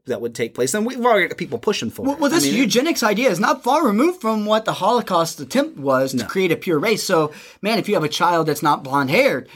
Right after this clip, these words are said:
Speaker 2: and blue-eyed, then let's, let's keep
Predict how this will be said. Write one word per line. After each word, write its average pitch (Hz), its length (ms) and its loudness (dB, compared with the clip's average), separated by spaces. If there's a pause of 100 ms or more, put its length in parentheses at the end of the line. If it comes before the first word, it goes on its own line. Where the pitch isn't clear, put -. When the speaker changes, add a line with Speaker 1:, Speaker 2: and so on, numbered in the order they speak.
(160)
Speaker 2:
and 143 200 -4
blue-eyed, 143 800 0 (280)
then 165 380 2 (220)
let's, 190 300 -2 (140)
let's 180 240 -4
keep 202 300 -6